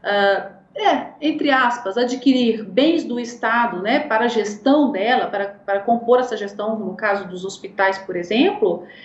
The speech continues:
é, é preciso saber se as pessoas que estão ligadas a esse grupo são idôneas, que os objetivos sejam muito claros. Ela, ela, ela apresenta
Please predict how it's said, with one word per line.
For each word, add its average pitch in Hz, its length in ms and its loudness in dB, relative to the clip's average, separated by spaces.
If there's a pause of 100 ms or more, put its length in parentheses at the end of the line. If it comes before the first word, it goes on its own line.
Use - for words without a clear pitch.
(280)
é, 202 300 2
é 240 80 6
preciso 294 500 2
saber 196 640 0 (180)
se - 160 -14
as 233 80 -6
pessoas 277 460 2
que 330 120 -2
estão 262 200 0
ligadas 202 480 -2
a 196 60 0
esse 196 160 -4
grupo 185 300 -2
são 185 200 0
idôneas, 240 680 2 (240)
que - 80 2
os 262 80 4
objetivos 277 640 0
sejam 233 280 2
muito 214 240 -2
claros. 233 360 0
Ela, 254 360 2
ela, 247 640 2
ela 226 360 0
apresenta 254 1000 2